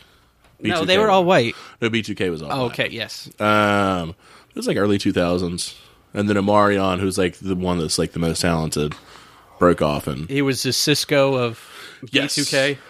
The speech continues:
Speaker 2: Man, they were all fairly, like, Drew Hill and Cisco are two different worlds, 'cause Drew Hill didn't do shit. Like, Drew Hill was just Cisco singing and three other dudes that, like, stood with him.
Speaker 1: Yeah.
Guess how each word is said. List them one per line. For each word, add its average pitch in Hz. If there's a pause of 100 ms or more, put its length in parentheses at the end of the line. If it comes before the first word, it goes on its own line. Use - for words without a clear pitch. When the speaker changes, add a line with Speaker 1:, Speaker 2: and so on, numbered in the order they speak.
(340)
Speaker 2:
Man, 147
they 269
were 208
all 151
fairly, 113
like, 117
Drew 233
Hill 98 (300)
and 107
Cisco 98
are 92
two 120
different 98
worlds, 92
'cause 107
Drew 208
Hill 135
didn't 98
do 87
shit. - (220)
Like, 107
Drew 160
Hill 127
was 104
just 92
Cisco 95
singing 98
and 101
three 113
other 104
dudes 101
that, 98
like, 92
stood 85
with 80
him. 69 (220)
Speaker 1:
Yeah. 139